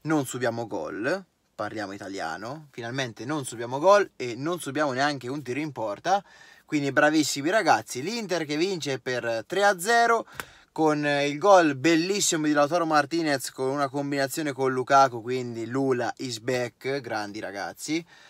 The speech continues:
Poi il secondo gol di Hakan Çalhanoğlu e per chiudere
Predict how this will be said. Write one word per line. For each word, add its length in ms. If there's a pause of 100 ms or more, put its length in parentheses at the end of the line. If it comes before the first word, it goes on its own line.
(180)
Poi 260
il 40
secondo 420
gol 280
di 140
Hakan 360
Çalhanoğlu 680
e 160
per 280
chiudere 560